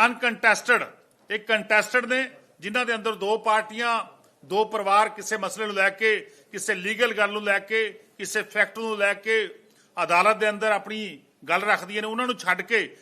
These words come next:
ਜਿਹੜਾ ਬਿਨਾਂ ਵਿਰੋਧ ਦੇ, without uncontested ਜਿਹੜੇ ਕੇਸ ਨੇ, ਉਹ ਲਗਭਗ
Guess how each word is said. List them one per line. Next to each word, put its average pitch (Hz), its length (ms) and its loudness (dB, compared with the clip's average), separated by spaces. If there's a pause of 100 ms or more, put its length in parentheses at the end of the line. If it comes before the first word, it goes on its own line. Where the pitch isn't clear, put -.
(180)
ਜਿਹੜਾ 220 200 0
ਬਿਨਾਂ 214 380 2
ਵਿਰੋਧ 226 320 0
ਦੇ, 170 280 -4 (840)
without 208 440 0
uncontested 214 600 -4
ਜਿਹੜੇ 208 180 -2
ਕੇਸ 196 340 -4
ਨੇ, 190 220 -8 (380)
ਉਹ 202 100 -4
ਲਗਭਗ 202 600 0